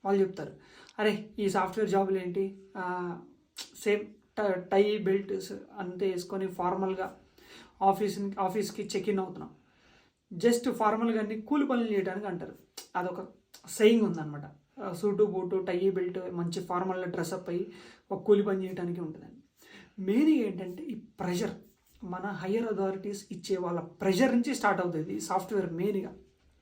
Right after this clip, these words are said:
ఇప్పుడు నేను సాఫ్ట్‌వేర్ కంపెనీ పెట్టినా, మీరు సాఫ్ట్‌వేర్ కంపెనీ పెట్టినా అలానే ఉంటుంది. మనకు కావాల్సిన క్వాలిటీ, క్వాంటిటీ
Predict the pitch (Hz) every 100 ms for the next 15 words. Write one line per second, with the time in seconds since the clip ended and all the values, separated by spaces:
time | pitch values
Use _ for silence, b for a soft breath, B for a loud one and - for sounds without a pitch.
0 | _ - - - 247 180 214 233 233 220
1 | 233 226 214 220 226 240 277 B B B
2 | - 202 233 233 220 220 214 220 196 208
3 | 226 311 294 285 262 196 170 170 - 180
4 | 165 170 208 220 190 202 214 208 220 226
5 | 202 180 185 208 208 202 185 175 - 214